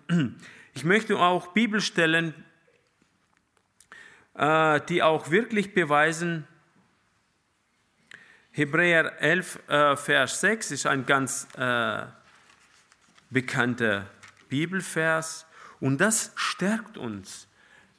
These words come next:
dieses Vertrauen, dass wir wissen, und ich glaub, dass wir alle, die hier sich befinden, dass wir glauben, es gibt einen lebendigen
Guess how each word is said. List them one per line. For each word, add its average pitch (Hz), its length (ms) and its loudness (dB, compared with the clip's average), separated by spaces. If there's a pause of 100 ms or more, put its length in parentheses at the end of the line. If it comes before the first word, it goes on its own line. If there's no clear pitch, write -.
(120)
dieses 160 280 -2
Vertrauen, 160 640 0
dass 139 300 -6
wir 120 380 -4
wissen, 156 440 -4
und 147 220 -6
ich 156 160 -10
glaub, 185 420 -2
dass 135 280 -4
wir 147 280 -2
alle, 156 220 -2
die 127 240 -2
hier 123 240 -4
sich 113 320 -8
befinden, 160 640 -8
dass 123 260 -6
wir 113 80 -6
glauben, 131 480 -8
es - 240 -10
gibt 226 240 -16
einen 98 160 -10
lebendigen 101 560 -14